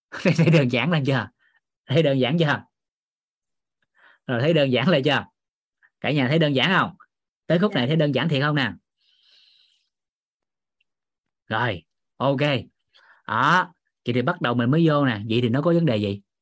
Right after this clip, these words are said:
Speaker 1: Vấn đề của tế bào là cái gì? Thì bắt đầu mới vô nè. Thì lúc đó mình mới xử lý được. À, rồi, em cảm ơn chị Diệu rất nhiều.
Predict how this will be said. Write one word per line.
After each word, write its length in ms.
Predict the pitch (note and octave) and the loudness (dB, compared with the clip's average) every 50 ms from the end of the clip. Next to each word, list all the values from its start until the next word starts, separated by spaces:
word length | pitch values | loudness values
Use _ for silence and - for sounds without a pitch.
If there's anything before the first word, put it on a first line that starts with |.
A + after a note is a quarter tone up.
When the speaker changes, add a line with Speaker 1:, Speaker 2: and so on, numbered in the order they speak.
| _ _ _ _ _ _ _ _ _ _ _ _ _ _ _ _ _ _ _ _ | _ _ _ _ _ _ _ _ _ _ _ _ _ _ _ _ _ _ _ _
Speaker 1:
Vấn 200 | - C3+ E3 F#3 | -2 -2 0 0
đề 140 | D#3+ B2 A2 | 0 0 0
của 120 | G#2+ C#3+ C#3+ | -2 -2 -2
tế 140 | D#3 E3 | 0 -2
bào 200 | E3+ C3 A2 G#2 | -2 -2 -2 -2
là 200 | A2 G#2+ G#2 G#2 G2+ | -4 -4 -6 -6 -6
cái 100 | - C#3+ C#3 | -4 -2 -2
gì? 220 | A2+ G2+ G2 - _ _ _ _ _ _ _ _ _ | -2 -4 -4 -10 _ _ _ _ _ _ _ _ _
Thì 140 | - G#2 G#2 | -8 -4 -4
bắt 140 | C#3+ F#3 | -4 -4
đầu 140 | F3 A#2 G#2+ | -4 -4 -2
mới 140 | G#2+ C#3+ E3 D#3+ | 0 0 2 2
vô 160 | D3+ C#3 C#3 | 2 2 2
nè. 160 | B2 A2+ B2 - - _ _ _ _ _ _ _ | 0 -2 -4 -8 -14 _ _ _ _ _ _ _
Thì 120 | - A#2+ G#2+ | -6 -4 -4
lúc 140 | A2+ - - | -2 -2 0
đó 120 | F3 F#3 | 0 0
mình 160 | F3+ C#3 A#2 | 0 0 0
mới 60 | C#3 | -2
xử 160 | D3+ - B2+ C#3 | -2 0 0 2
lý 140 | F#3 A#3+ | 2 2
được. 200 | G3 B2+ C3+ E3 - _ _ _ _ _ _ _ _ _ _ _ _ _ _ _ _ _ _ _ _ _ _ _ _ _ _ _ _ _ _ _ _ _ _ _ _ - | 2 0 -2 -2 -6 _ _ _ _ _ _ _ _ _ _ _ _ _ _ _ _ _ _ _ _ _ _ _ _ _ _ _ _ _ _ _ _ _ _ _ _ -4
À, 640 | A#2+ C#3 D#3 E3+ E3+ E3+ E3 D#3+ D3 B2+ A2+ - - | -2 0 2 2 2 2 2 2 0 0 -2 -4 -6
rồi, 420 | B2+ A#2+ A#2+ A#2+ A2+ G#2+ F#2 - - | -6 -4 -4 -2 -4 -4 -6 -10 -8
em 180 | - B2+ B2+ B2+ | -6 -4 -4 -2
cảm 220 | - D3 D3+ D3 | -2 -2 0 0
ơn 160 | C3+ B2+ B2 | 0 0 0
chị 140 | A2+ A2 A2 | -2 -2 -2
Diệu 180 | A2 G#2+ G#2+ A#2+ | 0 0 0 0
rất 120 | D3+ D#3 D#3 | -2 -2 -2
nhiều. 560 | B2+ A#2+ A2+ A#2 A#2 A#2 A2+ G#2+ G2 F#2+ G2 | -2 0 0 0 0 0 -2 -2 -4 -6 -10